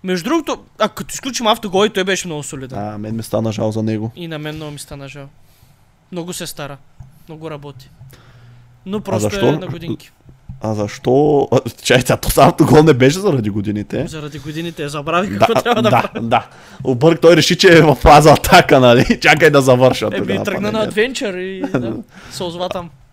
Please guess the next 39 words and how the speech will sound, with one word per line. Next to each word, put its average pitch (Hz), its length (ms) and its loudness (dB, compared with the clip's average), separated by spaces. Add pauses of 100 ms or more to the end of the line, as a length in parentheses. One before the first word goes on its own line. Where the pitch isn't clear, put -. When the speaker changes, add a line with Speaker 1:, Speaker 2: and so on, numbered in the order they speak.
(760)
Speaker 2:
А, 107 340 -4
кажи 113 240 0
сега, 151 300 4
обоснови 123 640 0
се 135 120 -2
за 123 120 0
Джерард 117 480 -4
и 113 80 -2
Алонсо. 110 140 -2
Speaker 1:
Така, 233 200 0
според 190 340 -6
мен 247 140 -2
на 240 100 -2
Ливърпул 220 360 -6
им 214 80 -10
трябва 233 580 -4
халф, 202 420 -4
който 220 280 -8
да 196 120 -8
може 196 240 -8
да 202 80 -10
дирижира 180 460 -10
играта 180 600 -8
от 180 240 -12
много 196 360 -8
по-задни 185 560 -6
позиции 165 680 -14 (400)
и 254 180 -2
същевременно 208 640 -6
да 180 100 -8
има 208 180 -4
някакви 214 600 -8 (480)
дефанзивни 180 640 -10
функции 190 360 -14
да 170 100 -8
може 175 180 -8
да 175 60 -10
изпълнява 185 580 -8 (300)
прилично. 180 600 -8